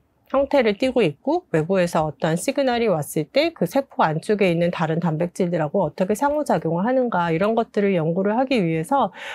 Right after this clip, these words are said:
사실 세포가 굉장히 복잡한 시스템으로 되어 있어서 그 세포를 가지고 연구를 할 수는 없고 그 제가 궁금해하는 그 단백질만 따로 띄어서 연구를 하고 있거든요.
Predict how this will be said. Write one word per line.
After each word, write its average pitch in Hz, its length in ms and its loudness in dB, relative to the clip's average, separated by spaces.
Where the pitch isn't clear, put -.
사실 285 260 -2
세포가 330 500 0
굉장히 220 580 2
복잡한 277 640 -2
시스템으로 254 680 -2
되어 170 280 0
있어서 170 540 0
그 202 120 0
세포를 349 500 0
가지고 233 380 0
연구를 180 380 0
할 220 100 0
수는 226 260 -2
없고 226 480 -2
그 170 160 -2
제가 196 480 2
궁금해하는 233 1000 2
그 - 180 0
단백질만 196 840 0
따로 294 400 2
띄어서 339 500 2
연구를 180 420 -2
하고 226 200 -2
있거든요. 151 500 -6